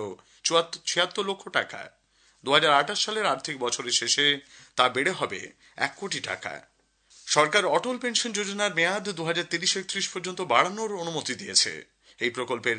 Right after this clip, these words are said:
অধীনে উন্নয়নমূলক কাজ চালিয়ে যাওয়ার জন্য তহবিল সম্প্রসারণের বিষয়েও অনুমোদন দেওয়া হয়েছে। অসংগঠিত ক্ষেত্রের কর্মীদের প্রবীণ বয়সে আয় সুরক্ষা নিশ্চিত করতে দু হাজার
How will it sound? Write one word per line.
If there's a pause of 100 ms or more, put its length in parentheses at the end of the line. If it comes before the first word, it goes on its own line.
অধীনে
উন্নয়নমূলক
কাজ
চালিয়ে
যাওয়ার
জন্য (520)
তহবিল (220)
সম্প্রসারণের
বিষয়েও
অনুমোদন
দেওয়া
হয়েছে। (460)
অসংগঠিত
ক্ষেত্রের
কর্মীদের
প্রবীণ
বয়সে
আয়
সুরক্ষা
নিশ্চিত
করতে (600)
দু
হাজার